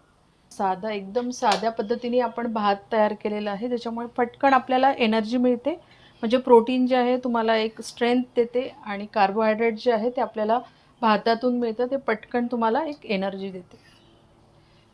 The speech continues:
आणि त्याच्यावरती आपण छान वरण भात जो आहे तो मस्त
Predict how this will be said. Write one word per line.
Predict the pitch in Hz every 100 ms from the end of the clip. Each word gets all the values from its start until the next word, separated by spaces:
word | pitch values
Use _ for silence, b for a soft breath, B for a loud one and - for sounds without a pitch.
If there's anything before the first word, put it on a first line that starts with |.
| -
आणि | 196
त्याच्यावरती | 196 208 202 202 220
आपण | 214 220 220
छान | - 226
वरण | 226 208 208 220 214
भात | 220 220 -
जो | 226
आहे | 208 269
तो | 302
मस्त | 247 233 -